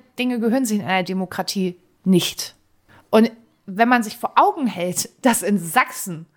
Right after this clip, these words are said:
ein Viertel der Leute die A F D gewählt haben, muss man sich auch mal Gedanken darüber machen,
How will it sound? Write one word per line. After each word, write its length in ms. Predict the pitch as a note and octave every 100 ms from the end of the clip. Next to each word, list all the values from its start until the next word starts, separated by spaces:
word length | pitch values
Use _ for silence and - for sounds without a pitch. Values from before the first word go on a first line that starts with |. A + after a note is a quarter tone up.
| _ _ _ _ _ _ _ - _ _ _
ein 220 | B3+ D4+ G4 G#4 - _
Viertel 360 | E4+ E4+ A3+ F3+
der 200 | E3 F#3
Leute 640 | F#3+ G#3+ C4 C#4 G3 E3+
die 200 | - G3+
A 180 | - F#3+
F 140 | E3 - -
D 180 | B3 E4
gewählt 520 | A#3 E3+ D#3+ D3+ -
haben, 340 | A2+ - G3 _ _ _ _ _ _ _ _
muss 460 | F3+ G3+ D4+ F4+ G4+
man 220 | G4+ F#4
sich 320 | F#4+ G4+ -
auch 320 | - C#4+ E4+ F4
mal 200 | E4+ D#4+
Gedanken 460 | D#4 B3+ A#3 G3+
darüber 400 | E3 D3+ D#3 C#3
machen, 380 | A#2 A#2 - -